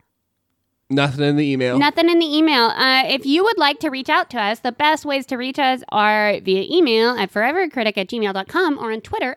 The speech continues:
Speaker 2: at critic everyone. Um, I would like you to tell me if you also went on dates with your aunts. Please.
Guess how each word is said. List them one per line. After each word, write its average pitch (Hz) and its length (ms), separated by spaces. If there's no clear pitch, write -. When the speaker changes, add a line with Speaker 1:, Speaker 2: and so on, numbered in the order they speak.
Speaker 2:
at 269 340
critic 247 220
everyone. 185 480
Um, 254 300
I 262 140
would 381 120
like 311 220
you 370 80
to 370 80
tell 285 200
me 269 300
if 240 300
you 233 240
also 208 340
went 202 180
on 185 120
dates 185 200
with 175 140
your 165 140
aunts. - 520
Please. - 540